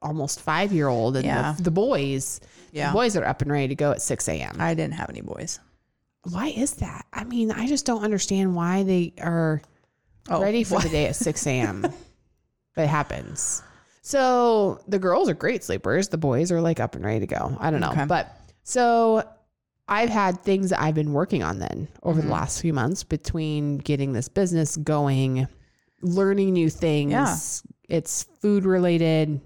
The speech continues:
Speaker 1: It's,
Speaker 2: That, and
Speaker 1: we
Speaker 2: that's a
Speaker 1: have
Speaker 2: whole
Speaker 1: employ-,
Speaker 2: different
Speaker 1: that's a
Speaker 2: thing.
Speaker 1: whole different ballgame
Speaker 2: Thing,
Speaker 1: than
Speaker 2: yeah.
Speaker 1: a gym.
Speaker 2: Yep.
Speaker 1: It's, it, we have employees,
Speaker 2: Yeah.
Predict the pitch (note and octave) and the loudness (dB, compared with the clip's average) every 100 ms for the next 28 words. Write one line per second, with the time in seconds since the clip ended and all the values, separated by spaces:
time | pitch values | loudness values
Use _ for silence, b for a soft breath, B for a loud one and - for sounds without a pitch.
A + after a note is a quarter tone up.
0 | - C#3+ - - - D#3+ E3+ A3+ A3 F3+ | -6 -6 -6 -8 -4 0 2 2 2 2
1 | F#3+ F#3 F3 E3 - B B B - E3+ | 0 0 0 -2 -4 B B B -2 0
2 | G3 C#4+ C4 A3+ G3 G3+ G3 F3+ D#3+ C#3+ | 2 2 4 2 2 0 2 0 2 2
3 | C#3+ C3 D3 D3+ D3 C3+ C3 F#3 D#3 C3+ | 2 2 2 2 0 0 0 0 0 0
4 | A#2+ A#3 - - D#3+ - - - F#3+ F3 | 2 0 -4 -4 -4 -6 -10 -2 0 0
5 | - - - C#3+ F3+ F3 D3+ - D3+ B2 | -6 -10 -4 2 2 4 2 2 0 2
6 | A#2 F3+ - - - - | 2 0 0 -6 -10 -10